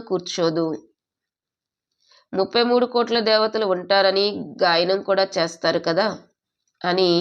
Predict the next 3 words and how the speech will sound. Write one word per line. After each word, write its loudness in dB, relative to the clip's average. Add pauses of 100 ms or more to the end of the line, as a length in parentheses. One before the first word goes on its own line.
(600)
బాబా 2 (720)
అర్థం -4 (120)
చేయిస్తున్నారు. -4